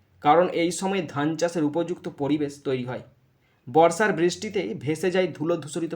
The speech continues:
পথঘাট। সবুজে আচ্ছন্ন হয় মাঠ ঘাট। তবে অতিবৃষ্টির ফলে বন্যার মতো আব-, ভয়াবহ দুর্যোগও নেমে আসে, যা মানুষকে ভোগান্তিতে ফেলে। কবি কালিদাস থেকে শুরু করে রবীন্দ্রনাথ, জীবনানন্দ, বর্ষার সৌন্দর্য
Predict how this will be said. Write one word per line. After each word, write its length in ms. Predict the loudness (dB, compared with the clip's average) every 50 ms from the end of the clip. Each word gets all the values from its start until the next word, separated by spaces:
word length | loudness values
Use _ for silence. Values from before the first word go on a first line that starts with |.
| -4
পথঘাট। 420 | -4 -4 -4 -4 -6 -10 -10 -10 -12 -16 -20 _ _ _ _ _ _ _ _ _ _ _ _ _ _ _ -6
সবুজে 400 | 0 0 2 2 2 2 4 6
আচ্ছন্ন 420 | 6 6 6 2 -2 -4 -4 -2 -2 -2
হয় 180 | 0 0 0
মাঠ 240 | 0 0 0 -2 -2 -4
ঘাট। 300 | -6 -2 -2 -2 -2 -2 -8 -16 _ _ _ _ _ _ _ _ _ _ _ _
তবে 200 | 2 2 4 4 4
অতিবৃষ্টির 560 | 2 2 0 -2 -4 -4 -4 -6 -8 -10 -8
ফলে 200 | -4 -2 -2 -2
বন্যার 480 | -2 -2 -2 -2 0 2 2 2 2 2
মতো 240 | 0 -2 0 2 2
আব-, 240 | 2 2 0 -2 -8 -12 -8
ভয়াবহ 400 | -2 0 2 2 4 4 2 2 2
দুর্যোগও 500 | 2 0 0 0 0 -2 -4 -2 -4 -6 -6
নেমে 260 | -6 -4 -4 -2 -2 -4
আসে, 240 | -6 -8 -10 -16 -18 -20 _ _ _ _ _ _ _ _ _ _
যা 140 | -2 0 2
মানুষকে 460 | 4 4 4 4 2 0 -2 -4 -4
ভোগান্তিতে 640 | -4 -4 -2 0 0 0 0 -2 -4 -8 -8 -8 -10 -10 -6
ফেলে। 200 | -6 -6 -6 -6 -10 -16 -20 _ _ _ _ _ _ _ _ _ _ 0
কবি 220 | 0 2 2 2
কালিদাস 440 | 2 4 6 6 6 6 4 2 0 0
থেকে 160 | 0 -2 -2 0
শুরু 220 | -2 -2 -4 -2
করে 180 | 0 0 2 4
রবীন্দ্রনাথ, 560 | 2 2 2 0 0 0 0 -2 -2 -2 -4 -8 -12 -16 -16 -4
জীবনানন্দ, 640 | 0 0 2 2 2 2 2 2 2 0 0 -2 -2 -4 -6 -10 -18 _ _ _ _ _ _ _ -6
বর্ষার 400 | 0 2 2 2 4 2 2 2
সৌন্দর্য 640 | 2 0 -2 -2 0 0 0 0 0 0 -2 -4